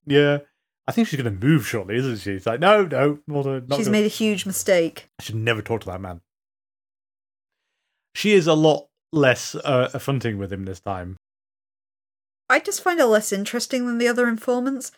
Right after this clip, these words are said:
Speaker 2: which is a shame 'cause I love the fact that Mulder's new informant is female. But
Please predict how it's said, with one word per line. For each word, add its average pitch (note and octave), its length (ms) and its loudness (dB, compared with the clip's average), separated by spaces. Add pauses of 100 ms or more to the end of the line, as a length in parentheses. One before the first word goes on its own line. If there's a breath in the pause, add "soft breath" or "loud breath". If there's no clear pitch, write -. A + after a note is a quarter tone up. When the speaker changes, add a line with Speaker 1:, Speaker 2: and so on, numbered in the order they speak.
(200)
Speaker 2:
which D#4 160 -2
is D4+ 100 0
a D4 60 2
shame C4 380 2
'cause G#3 280 0
I A3 320 4
love A3 280 2
the G#3+ 80 -6
fact - 220 0
that F3+ 80 -2
Mulder's F3+ 380 -4
new F#3+ 140 -2
informant F3+ 420 -4
is E3 120 -10
female. F3 580 -4 (380)
But A3 360 8